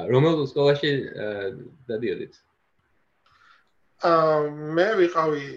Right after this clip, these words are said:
Speaker 2: თავიდან ვერაზე, ა, ორმოცდამეცამეტე საშუალო სკოლაში და მეხუთე თუ მეექვსე კლასში, ა,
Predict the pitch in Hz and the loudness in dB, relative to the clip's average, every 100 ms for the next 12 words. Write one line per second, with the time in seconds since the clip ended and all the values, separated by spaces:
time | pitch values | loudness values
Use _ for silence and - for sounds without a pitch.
0 | - 143 - 160 147 151 147 135 135 - | -14 -16 -8 -2 0 -2 -2 -4 -4 -12
1 | - 139 147 147 143 143 151 196 196 - | -12 -4 -2 0 0 -2 -2 -2 -6 -16
2 | _ _ _ _ _ _ _ 147 139 139 | _ _ _ _ _ _ _ -12 -10 -10
3 | 151 156 160 156 143 151 139 139 143 143 | -4 -2 2 2 0 -4 -8 -10 -14 -12
4 | - 151 160 151 - 160 160 - 175 220 | -10 -8 -4 -6 -6 -6 -4 -6 -2 -2
5 | 220 - - - - _ - - 170 175 | -2 -8 -20 -20 -20 _ -20 0 4 4
6 | - 208 - 165 156 156 - 160 175 160 | 2 -2 0 0 0 -4 -6 -8 -4 -4
7 | 156 - 208 226 226 - _ _ - _ | -4 -8 -4 -2 -2 -6 _ _ -20 _
8 | _ _ _ _ _ _ - | _ _ _ _ _ _ -8